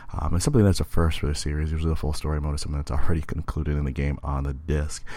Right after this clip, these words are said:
Um, that's gonna be in a free update that's slated for June. So one would think with the game being released in two different parts,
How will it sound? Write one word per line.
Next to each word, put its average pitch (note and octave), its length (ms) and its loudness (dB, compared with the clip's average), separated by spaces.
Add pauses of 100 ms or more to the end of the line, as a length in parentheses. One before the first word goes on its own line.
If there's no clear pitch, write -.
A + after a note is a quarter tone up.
(240)
Um, E2 380 6
that's A2+ 240 8
gonna A2 140 2
be F#2 60 4
in E2+ 80 4
a - 20 2
free F2 220 0
update D#2 480 0
that's D2+ 180 -2
slated D2+ 300 -2
for D#2 160 -4
June. D2+ 460 -4
So F#2+ 200 -4
one G#2+ 200 0
would E3 100 0
think A2+ 220 0
with D#2+ 100 -6
the E2+ 80 -2
game F2 180 2
being D#2+ 220 0
released D#2 420 0
in D2 80 -2
two - 160 0
different C#2+ 320 0
parts, E2 340 4